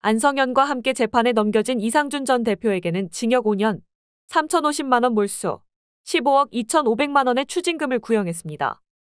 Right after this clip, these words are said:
이와 함께 상장을 청탁한 사업가 강종현 씨와 코인 발행업체 관계자 속 모 씨에 대해서는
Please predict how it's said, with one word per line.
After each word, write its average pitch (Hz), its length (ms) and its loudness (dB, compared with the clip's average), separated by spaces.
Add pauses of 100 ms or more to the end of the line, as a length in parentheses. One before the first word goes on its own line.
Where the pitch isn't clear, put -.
(200)
이와 247 240 4
함께 262 280 -2
상장을 240 460 0
청탁한 311 480 -2
사업가 262 400 2
강종현 262 540 0
씨와 240 260 2
코인 285 380 -4
발행업체 247 540 0
관계자 214 440 0
속 226 240 -6
모 233 100 0
씨에 262 200 0
대해서는 190 520 -2